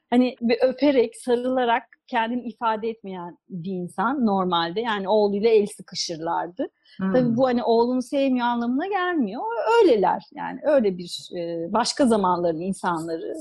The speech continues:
Speaker 1: böyle bir kuzey ailesi. Hani Emma'nın kim olduğunu aslında ben de bilmiyorum. Bilmiyordum.
Speaker 2: Hmm.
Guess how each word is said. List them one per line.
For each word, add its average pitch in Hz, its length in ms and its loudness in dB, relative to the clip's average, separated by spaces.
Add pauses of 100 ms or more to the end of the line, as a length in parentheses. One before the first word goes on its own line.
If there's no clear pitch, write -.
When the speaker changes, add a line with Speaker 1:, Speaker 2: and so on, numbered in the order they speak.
Speaker 1:
böyle - 220 -4
bir - 260 -10 (160)
kuzey 202 460 4 (120)
ailesi. 160 720 -2 (540)
Hani 320 280 -4 (280)
Emma'nın 381 420 2
kim 403 180 -4
olduğunu 392 400 0
aslında 359 360 -4
ben 320 240 2
de 214 120 0
bilmiyorum. 175 560 -8 (220)
Bilmiyordum. 254 560 4
Speaker 2:
Hmm. - 120 -12